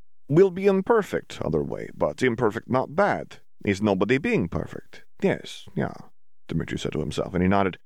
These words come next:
"What I am wanting instead is for you to, how you say, memorize when you are knowing."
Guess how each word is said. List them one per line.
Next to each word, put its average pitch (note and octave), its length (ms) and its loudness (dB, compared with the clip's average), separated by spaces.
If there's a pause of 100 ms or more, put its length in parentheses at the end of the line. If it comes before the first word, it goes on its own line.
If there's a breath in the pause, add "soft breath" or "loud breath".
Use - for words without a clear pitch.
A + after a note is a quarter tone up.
(680 loud breath)
"What - 260 0
I G3+ 100 8
am F#3+ 120 6
wanting F3+ 340 4
instead C3 380 4
is A2 120 4
for A2+ 160 2
you G2+ 100 6
to, F2 240 2
how G2 160 0
you F#2+ 140 4
say, F#2 500 4 (200)
memorize C#3 640 4
when F#2 440 0
you G2 100 4
are F#2+ 80 4
knowing." B2 520 4